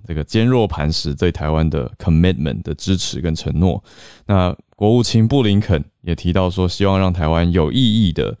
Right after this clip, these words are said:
参与联合国系统，啊，the-，meaningfully participate in the U N system。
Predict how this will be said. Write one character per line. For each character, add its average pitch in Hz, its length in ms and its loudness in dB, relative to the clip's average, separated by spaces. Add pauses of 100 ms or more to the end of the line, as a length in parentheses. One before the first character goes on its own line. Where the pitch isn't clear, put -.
参 95 260 0
与 85 240 0 (380)
联 92 180 2
合 90 220 2
国 85 240 0
系 - 260 -2
统， - 240 -8 (220)
啊， 76 120 -12 (120)
the-，meaningfully 107 1080 0
participate 85 800 -2
in 78 60 0
the 76 80 0
U 78 240 0
N 73 160 2
system。 - 460 -4